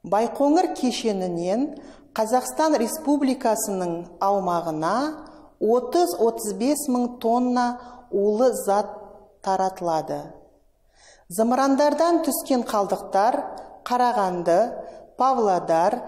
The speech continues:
және Шығыс Қазақстан облыстарының табиғатына көп зиян келтіреді.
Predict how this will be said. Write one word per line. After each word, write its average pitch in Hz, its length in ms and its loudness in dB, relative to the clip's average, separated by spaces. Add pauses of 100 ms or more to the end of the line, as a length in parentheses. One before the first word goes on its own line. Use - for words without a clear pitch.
(240)
және 220 400 2
Шығыс 233 500 -2
Қазақстан 262 540 -2
облыстарының 226 920 0
табиғатына 180 840 -2 (360)
көп 202 320 0
зиян 180 480 -4
келтіреді. 151 760 -8